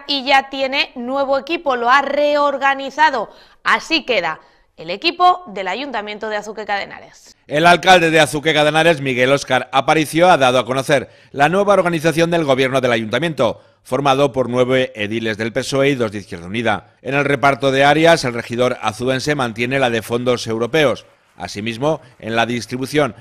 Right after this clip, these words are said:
Speaker 2: ha incluido las concejalías de las que se encargará la nueva concejal socialista,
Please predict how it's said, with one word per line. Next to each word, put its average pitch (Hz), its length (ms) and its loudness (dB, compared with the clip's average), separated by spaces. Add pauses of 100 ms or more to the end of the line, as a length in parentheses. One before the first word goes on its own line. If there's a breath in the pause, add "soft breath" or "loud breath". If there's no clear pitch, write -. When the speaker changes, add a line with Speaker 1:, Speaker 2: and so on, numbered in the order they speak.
(160 soft breath)
Speaker 2:
ha 127 180 -2
incluido 139 420 -2
las 147 220 2
concejalías 135 680 -2
de 139 80 0
las 123 240 0
que 123 100 -8
se 120 120 -6
encargará 123 440 0
la 143 100 2
nueva 131 300 0
concejal 120 540 -4
socialista, 123 720 -4